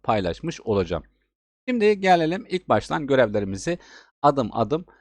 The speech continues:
yapmaya arkadaşlar. İlk görevimize geldiğimizde burada ne diyor? Voltaj V üçte stake likit yapın diyor. Ben neden hangisinden likit yapacağımızı adım adım sizlerle bahsetmiş olacağım.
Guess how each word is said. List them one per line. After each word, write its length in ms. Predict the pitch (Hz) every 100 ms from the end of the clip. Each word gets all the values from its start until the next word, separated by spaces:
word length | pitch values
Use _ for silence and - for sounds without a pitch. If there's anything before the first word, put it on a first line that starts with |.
| _ -
yapmaya 500 | 110 - - 107 92
arkadaşlar. 680 | - 87 85 - 85 82 - _ _ _ _ _ _ _ _ _ _ _ _ _ 180
İlk 180 | 208
görevimize 460 | 190 156 139 131 131
geldiğimizde 840 | 143 139 107 98 92 92 147 160
burada 220 | 165 151
ne 160 | 143 117
diyor? 240 | 98 151 160 _ _ -
Voltaj 560 | 139 151 156 156 - - -
V 280 | 101 127 127
üçte 440 | 131 - 143 147
stake 560 | - - 135 127 - 92
likit 340 | 95 95 -
yapın 300 | 92 - 80
diyor. 200 | 82 127 - _ _ -
Ben 240 | 147 - -
neden 380 | 113 123 135 131
hangisinden 640 | - 135 131 - 120 117
likit 260 | 117 127 -
yapacağımızı 640 | 107 101 104 101 98 139
adım 300 | - 110 110
adım 160 | 87 85
sizlerle 440 | - 98 110 165
bahsetmiş 580 | 87 90 - 92 147 151
olacağım. 460 | - 90 82 127